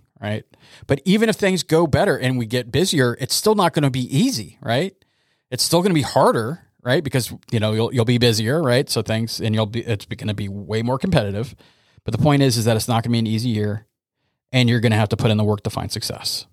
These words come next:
right? So you have to have a plan. This market may be tough, and there are no guarantees. But one thing I can guarantee is that not investing in yourself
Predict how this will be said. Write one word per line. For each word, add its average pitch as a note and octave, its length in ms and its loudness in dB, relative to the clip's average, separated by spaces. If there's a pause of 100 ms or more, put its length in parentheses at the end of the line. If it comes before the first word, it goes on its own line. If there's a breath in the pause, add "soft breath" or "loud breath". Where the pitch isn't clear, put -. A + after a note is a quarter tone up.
(180)
right? G#2 240 -4
So - 120 -2
you G2 100 -2
have G2+ 320 -2
to G2+ 80 -2
have G2 180 -6
a F#2+ 80 -8
plan. - 360 -6 (1120)
This B2 220 -2
market C#3 540 2 (340)
may A#2 180 -2
be E3+ 140 0
tough, - 560 -2 (600)
and B2 200 2
there A#2 180 0
are A#2+ 440 4
no A#2 560 4 (100)
guarantees. G#2+ 800 -6
But G2+ 160 -4
one A#2+ 160 2
thing A2+ 220 2
I G#2+ 80 0
can C#3 360 2
guarantee A2+ 840 0
is G#2+ 220 -4
that G2+ 220 -4
not A2 460 2
investing B2+ 520 2
in C#3+ 100 4
yourself A#2 560 0